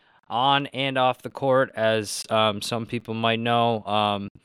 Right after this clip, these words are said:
he also has the most rebounds in N B A history with twenty-three thousand nine hundred and twenty-four.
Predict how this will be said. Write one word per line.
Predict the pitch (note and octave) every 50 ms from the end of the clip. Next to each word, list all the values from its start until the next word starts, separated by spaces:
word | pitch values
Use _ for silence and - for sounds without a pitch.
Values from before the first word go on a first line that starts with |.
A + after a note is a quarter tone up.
| _ - - _ _
he | _ C3 C3
also | C3 C3+ C3 - C#3+ B2 A#2+
has | C3 C3 A#2+ G#2+
the | A2+ B2 C3
most | C3 C3 C3 C3 C3 A#2+ - - - -
rebounds | A2+ B2 A#2+ A#2 A2+ A#2 A2+ A2+ A2+ G#2+ G#2+
in | G#2+
N | A2 A2+ G#2+
B | G#2+ G#2+ G#2
A | G#2
history | G2 A#2+ A#2+ - - - A#2+ A#2 A#2 A#2 A#2 - - - - - _ _
with | - G#2+ A2 G#2 -
twenty-three | - - - A#2 A#2 A#2+ - - - B2+ B2
thousand | A#2 - - A#2 A2+ A2 G#2 G#2+ G#2+ G#2
nine | G#2+ G#2+ G#2+ G#2+ G#2+
hundred | G2+ A2+ A2+ G#2+ G#2+ A2 G2 G#2+
and | G#2 G2 F2+
twenty-four. | - - A2 A2+ A2 G2+ - - - A#2 A#2 A#2 A#2+ A#2+ A#2+ A#2